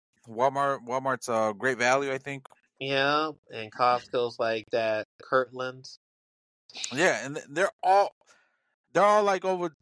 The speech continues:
Speaker 1: almost, e-, either borderline two dollars or over two dollars. You crazy. I'm not gonna be spending that much, man. I love my P B and Js,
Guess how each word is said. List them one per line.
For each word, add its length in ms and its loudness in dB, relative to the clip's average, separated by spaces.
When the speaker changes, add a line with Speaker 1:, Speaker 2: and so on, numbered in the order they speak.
Speaker 1:
almost, 400 -2
e-, 200 -10
either 380 6
borderline 500 2
two 140 -4
dollars 380 6
or 80 0
over 220 2
two 160 -4
dollars. 400 2
You 120 -8
crazy. 500 0
I'm 100 -6
not 200 4
gonna 120 -8
be 60 -12
spending 360 -10
that 140 -6
much, 220 -8
man. 260 -4
I 100 4
love 220 2
my 120 2
P 180 -8
B 160 -8
and 120 -6
Js, 240 0